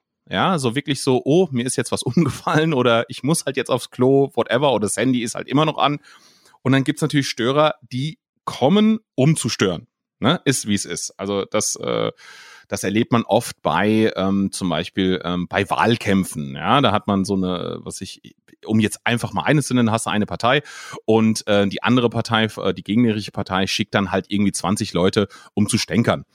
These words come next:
Ja, wird jetzt keiner zugeben, aber es ist ja so, ne? Oder bei Rappern gibt's das auch ganz oft, dass dann irgendwelche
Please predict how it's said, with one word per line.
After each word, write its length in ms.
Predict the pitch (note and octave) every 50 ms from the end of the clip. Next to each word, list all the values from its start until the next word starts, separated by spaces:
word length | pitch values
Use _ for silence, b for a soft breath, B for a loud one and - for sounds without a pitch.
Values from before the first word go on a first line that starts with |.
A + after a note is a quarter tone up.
| _ _ _
Ja, 200 | - E2 G#2+ G#2
wird 140 | F#2 G#2+ -
jetzt 140 | G2+ - -
keiner 220 | - G2+ E2 D#2
zugeben, 380 | - - D3+ D3 C3+ B2+ A#2 A#2 - _
aber 160 | F#2+ G2 F#2+
es 100 | - -
ist 220 | - A2+ - - -
ja 160 | - - -
so, 280 | - - - - _ _ _
ne? 240 | - C3+ E3+ F3 B B B B B
Oder 160 | F2+ F#2+ F#2+
bei 120 | - G#2+ G#2+
Rappern 420 | F2 E2 G2+ A2+ - A#2+ G#2 F#2+
gibt's 200 | F2+ G2+ - -
das 160 | F#2 E2+ - - -
auch 220 | F2+ G2+ G2 -
ganz 220 | F#2 F2 F2 -
oft, 220 | - E2 F2 - -
dass 120 | E2+ -
dann 140 | - F2 D#2+
irgendwelche 600 | - G#2 G#2+ A2 G2+ F#2+ G2 G2 - - G#2+ F#2+